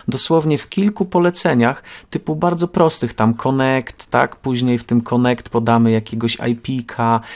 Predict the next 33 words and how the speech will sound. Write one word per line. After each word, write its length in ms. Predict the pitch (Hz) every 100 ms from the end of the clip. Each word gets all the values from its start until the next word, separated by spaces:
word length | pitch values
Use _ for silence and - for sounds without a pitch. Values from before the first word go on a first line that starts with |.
| - -
y, 80 | 110
podamy 420 | 117 120 123 120
tu 120 | 117
parę 260 | 110 120 117
parametrów 640 | 120 113 117 120 120 110
tego 220 | - 110 107
połączenia, 760 | - 110 110 - 117 117 110
gdzieś 320 | 110 127 139
nawiążemy 540 | 135 120 120 120 127 120
sobie 280 | - 113
połączenie 560 | 107 104 104 - 147 147
i 60 | 120
później, 440 | 139 135 139 127 - - - -
y, 60 |
zwykłymi, 560 | 110 110 120 - 135 127 - - 110
y, 40 | 107
takimi, 520 | 110 107 117 110 107 - -
y, 40 |
poleceniami 800 | 113 - 110 110 - 110 117 117
jak 240 | 104 95 -
send 520 | - 113 117 135 - - - -
czy 220 | - 107
retrieve 540 | 107 107 - 120 -
będzie 300 | 110 117 117
można 320 | 113 117 117 113
sobie 300 | - 104 107
to 300 | - 101 104 - - -
wysyłać, 640 | 101 104 - 131 120 113
te 120 | -
dane 320 | 104 110 120 113
na, 260 | 101 98 - -
y, 240 | 101 101
jakiś 400 | 101 104 110 -